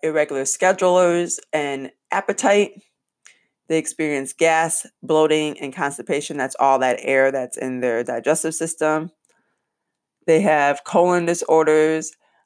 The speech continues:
Um, they also are dealing with arthritis.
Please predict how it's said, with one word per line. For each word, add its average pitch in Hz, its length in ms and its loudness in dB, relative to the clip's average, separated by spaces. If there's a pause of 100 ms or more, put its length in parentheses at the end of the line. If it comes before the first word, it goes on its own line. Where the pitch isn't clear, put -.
(140)
Um, 147 460 -2 (180)
they 160 180 0
also 147 840 2 (120)
are 135 520 2 (240)
dealing 151 300 -2
with - 160 -10 (100)
arthritis. 175 800 0